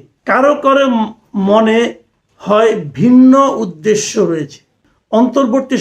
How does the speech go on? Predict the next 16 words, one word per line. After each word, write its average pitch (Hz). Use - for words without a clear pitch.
সরকারের 254
ভিতরেও 269
আছে 269
এবং 233
বাইরেও 170
আছে, 240
কারো 214
কারো 196
মনে 202
অন্য 269
ধরনের 233
উদ্দেশ্য 196
রয়েছে 185
বলে 247
তারেক 190
রহমান 196